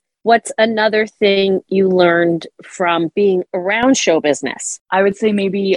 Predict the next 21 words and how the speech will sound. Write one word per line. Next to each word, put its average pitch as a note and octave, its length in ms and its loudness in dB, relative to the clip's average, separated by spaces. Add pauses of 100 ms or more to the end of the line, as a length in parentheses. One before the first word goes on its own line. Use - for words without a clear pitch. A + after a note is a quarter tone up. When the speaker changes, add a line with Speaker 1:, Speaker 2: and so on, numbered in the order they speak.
(120)
Speaker 2:
besides G#3+ 360 0
work F#3 300 -2 (100)
ethic, G#3+ 540 0 (140)
performance G#3 640 0
level, C4 500 0
I F#3+ 140 -2
definitely F#3 920 2
find F#3+ 300 0
myself F#3 400 -4
using F3 460 0
those E3+ 240 2
skills F3 340 2
on F3+ 140 0
a E3+ 80 -4
day-to-day E3+ 460 2
basis. D#3+ 500 -2
A F#3+ 80 0
little F3 480 2
story F3+ 480 -2
for E3+ 160 -4
context, F3+ 720 -6